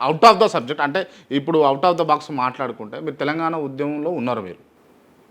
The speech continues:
నిజంగా తెలంగాణ తెచ్చుకున్నది ఎందుకు? మీలాంటి ఉద్యమకారులు కొట్లాడింది,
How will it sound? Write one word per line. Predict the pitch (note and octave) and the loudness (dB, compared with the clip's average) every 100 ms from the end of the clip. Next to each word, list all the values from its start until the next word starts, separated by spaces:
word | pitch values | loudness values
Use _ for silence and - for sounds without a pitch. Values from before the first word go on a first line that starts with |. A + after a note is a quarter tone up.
| _ B2 | _ -10
నిజంగా | C#3+ G3 G3+ G#3 G#3 E3 | -6 -4 0 2 2 0
తెలంగాణ | D#3+ F3+ F3+ F3+ F3+ - - C#3 _ | -2 0 0 2 2 0 -8 -20 _
తెచ్చుకున్నది | D3 C#3+ - F#3 F3+ F3 F3 - - _ _ B2+ | -6 -6 -8 -4 0 0 0 -4 -16 _ _ -6
ఎందుకు? | D#3 F3+ G3 F3 - - - C#3+ | -2 0 2 0 -2 -20 -14 -6
మీలాంటి | C#3+ D#3+ D#3+ D3+ | -2 0 0 -2
ఉద్యమకారులు | C3+ C#3 C#3+ C#3 C#3+ D3 D3 _ _ | -4 -4 -2 -2 -2 -6 -10 _ _
కొట్లాడింది, | C3 B2+ D3+ D3+ D3+ | -8 0 2 2 0